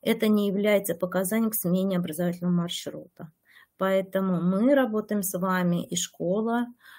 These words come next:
а, разрабатывает, э, адаптированную образовательную программу по варианту обучения, рекомбину-, рекомендованную Ц П М П К в соответствии с образовательным стандартом.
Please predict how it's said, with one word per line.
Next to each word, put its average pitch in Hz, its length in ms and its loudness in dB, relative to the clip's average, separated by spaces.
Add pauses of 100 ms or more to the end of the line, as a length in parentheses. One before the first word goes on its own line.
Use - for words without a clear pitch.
(140)
а, 160 800 -4
разрабатывает, 180 880 -2
э, - 40 -8 (680)
адаптированную 170 680 -2
образовательную 156 440 -6
программу 214 680 -2
по 214 260 2
варианту 180 480 0 (140)
обучения, 220 580 2
рекомбину-, 175 720 0 (120)
рекомендованную 180 1120 2
Ц 180 260 0
П - 180 0
М 180 180 0
П - 180 -10
К 131 220 -8 (420)
в - 40 -10
соответствии 220 1000 2
с - 180 -8
образовательным 175 560 -2
стандартом. - 760 -8